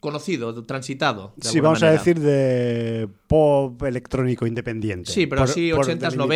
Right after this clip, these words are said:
Speaker 1: noventas, ¿no? ¿No te recuerda un poco primeros
Speaker 2: Me,
Speaker 1: noventas?
Speaker 2: me recuerda a Neon Demon, total.
Speaker 1: Por ejemplo, sí,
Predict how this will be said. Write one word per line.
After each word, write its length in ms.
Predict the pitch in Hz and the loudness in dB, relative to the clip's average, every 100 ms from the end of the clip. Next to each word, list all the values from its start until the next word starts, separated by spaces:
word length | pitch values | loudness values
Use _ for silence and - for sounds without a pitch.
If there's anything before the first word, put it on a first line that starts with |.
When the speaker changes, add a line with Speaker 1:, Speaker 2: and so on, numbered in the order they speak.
| 170 | 0
Speaker 1:
noventas, 260 | - 131 131 | -2 -4 -6
¿no? 80 | 160 | -6
¿No 100 | 160 | -6
te 80 | |
recuerda 320 | 147 147 143 139 | -6 -4 -4 -6
un 100 | 135 | -6
poco 640 | 139 135 131 127 123 123 | -8 -6 -8 -6 -8 -10
primeros 360 | 127 139 156 147 | -6 -2 -2 -2
Speaker 2:
Me, 20 | |
Speaker 1:
noventas? 540 | 135 147 175 233 294 | -4 -4 -6 -8 -6
Speaker 2:
me 100 | 131 127 | -4 -4
recuerda 840 | 127 139 147 165 156 139 127 120 | -2 -2 0 0 0 0 -2 -4
a 60 | 117 | -4
Neon 340 | 123 123 120 | -2 -2 -2
Demon, 440 | 120 123 107 95 92 | 0 -2 -2 -6 -10
total. 400 | 107 104 98 135 | -8 -8 -8 -4
Speaker 1:
Por 300 | 151 - 302 | -2 -2 -4
ejemplo, 400 | 330 254 330 - | -2 -2 0 -2
sí, 60 | 285 | -4